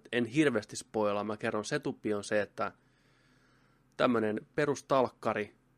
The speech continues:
äijä jossain Jenkkilässä saa puhelun, että sun veli on kuollut, että tuppa tänne vähän järjestelee näitä hautajaisia ynnä muuta.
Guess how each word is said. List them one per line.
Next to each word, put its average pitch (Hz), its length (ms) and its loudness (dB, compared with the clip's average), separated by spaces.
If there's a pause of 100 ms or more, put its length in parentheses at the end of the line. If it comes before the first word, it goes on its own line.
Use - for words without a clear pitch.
(200)
äijä 104 380 0 (200)
jossain 104 400 -6 (320)
Jenkkilässä 110 840 0 (1040)
saa 127 240 2
puhelun, 113 580 2 (720)
että - 200 -4
sun 107 300 -8 (220)
veli 135 240 4
on 98 220 -6
kuollut, 110 560 0 (1700)
että 110 220 -2 (380)
tuppa 131 240 2
tänne 113 320 2
vähän 107 240 -6 (300)
järjestelee 107 640 0
näitä 98 200 -6
hautajaisia 98 800 -4
ynnä 95 200 -8
muuta. 92 440 -8